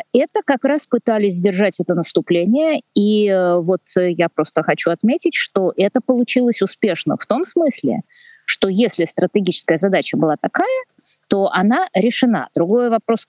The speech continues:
она решена какой ценой, потому что в топку брошены тысячи зэков. Но, собственно, для этого их и бросали в топку. То есть, э, Пригожин не повесил, э, себе на грудь, э, медаль за взятие Бахмута. Я сильно сомневаюсь, хотя, возможно,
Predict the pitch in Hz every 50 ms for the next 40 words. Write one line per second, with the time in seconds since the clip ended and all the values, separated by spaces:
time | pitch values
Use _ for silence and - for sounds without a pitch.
0 | _ - - 202 202 214 190 170 175 170 - 190 196 185 170 - - - - 170
1 | 139 - - - 143 214 320 453 - - - 302 277 - - 185 - - - 202
2 | - - - 170 160 151 160 180 180 143 - - 175 170 - - 160 - - -
3 | - 160 139 - - - - 277 370 - _ _ _ _ - - - - - -
4 | - - 196 214 220 214 202 - - - - - 240 220 - - - 233 220 214
5 | 220 208 170 202 196 175 190 254 - - 427 392 370 - - - 247 311 - -
6 | - - - 214 226 226 196 220 196 - - 208 233 285 - _ - - - -
7 | - - 180 - - _ _ _ _ _ _ _ _ _ - 196 196 185 - -
8 | _ - - 220 208 202 202 190 185 170 156 - - 214 233 214 226 196 - 196
9 | 196 196 208 220 220 - - 214 208 208 185 156 - - 170 160 156 - - 156
10 | 151 143 - - 175 160 175 165 165 165 160 - 170 156 - - - - 175 165
11 | 156 151 170 175 165 180 160 156 147 170 165 143 156 160 147 - - 151 147 -
12 | 170 - - 339 453 - - 370 311 294 294 - - - 240 208 175 180 160 -
13 | - 180 170 170 170 170 151 - - - - 160 156 - - 160 139 156 151 139
14 | 165 165 147 - - 240 - 127